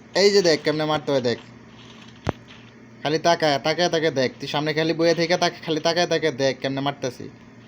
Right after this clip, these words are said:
ওই যে, ওই যে, ওই যে, ওই যে। এই যে দেখ। দেখছস?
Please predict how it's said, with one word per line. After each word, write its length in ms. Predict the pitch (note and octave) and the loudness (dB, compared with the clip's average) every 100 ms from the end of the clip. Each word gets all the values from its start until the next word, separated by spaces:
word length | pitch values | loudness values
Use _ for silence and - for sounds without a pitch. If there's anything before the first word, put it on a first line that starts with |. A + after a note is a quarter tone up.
| - - - | -20 -20 -6
ওই 140 | C3+ | -4
যে, 100 | C3+ | 0
ওই 80 | C#3+ | 0
যে, 80 | D3 | 0
ওই 120 | D3 | 0
যে, 160 | C3+ A#2+ | -2 -6
ওই 160 | C#3+ | -6
যে। 80 | C3 - - - - - | -6 -8 -12 -20 -20 -2
এই 160 | E3 F3+ | 2 2
যে 180 | F3+ D3+ | 4 4
দেখ। 180 | C#3 B2 - - - - - - - - - - - - - | 2 0 -8 -20 -20 -20 -20 -20 -20 -20 -20 -20 -20 -20 -12
দেখছস? 580 | D3 E3 A3+ B3 G#3 - | -6 2 6 6 4 -2